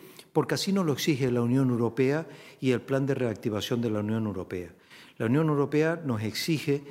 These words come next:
eh, en su plan de reactivación a través de la Agenda Verde, un plan de regeneración integral urbana.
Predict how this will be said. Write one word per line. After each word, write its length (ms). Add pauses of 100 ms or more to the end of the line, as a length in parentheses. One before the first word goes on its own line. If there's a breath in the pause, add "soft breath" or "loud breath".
(400 loud breath)
eh, 400
en 80
su 200
plan 200
de 60
reactivación 680
a 60
través 300
de 80
la 100
Agenda 300
Verde, 420 (420 loud breath)
un 300
plan 300
de 100
regeneración 760
integral 480
urbana. 640